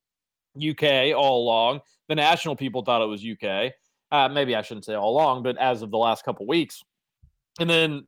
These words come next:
you know, the Tennessee people on twenty-four seven, they all thought it was Tennessee. The national people at twenty-four seven thought it was Tennessee. You don't get that frequently, and, uh, was happy to be on the, the winning side. Happy that Rivals was on the winning side this,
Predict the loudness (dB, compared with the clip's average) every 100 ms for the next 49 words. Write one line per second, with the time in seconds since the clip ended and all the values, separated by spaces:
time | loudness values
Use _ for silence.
0 | _ -4 -2 -2 -2 -4 -4 -4 -4 -2
1 | -2 0 0 0 -4 -2 -2 -2 0 0
2 | 0 2 2 2 0 0 -4 -6 -6 -6
3 | -4 -4 -4 _ _ _ -2 0 0 -2
4 | -6 -6 -6 -4 -6 _ _ _ -4 -2
5 | -2 -2 0 2 0 2 0 0 -4 -8
6 | -4 -6 _ _ 2 2 2 -2 -2 2
7 | 0 0 -8 -6 -6 -2 -2 0 0 0
8 | -6 _ _ -2 0 0 -2 -6 -6 -4
9 | -4 2 0 2 0 2 0 0 0 0
10 | 0 0 0 -2 -2 2 4 4 2 -2
11 | -2 -4 -2 2 2 2 0 -6 -10 -4
12 | -4 -2 -6 -6 -6 0 0 0 -14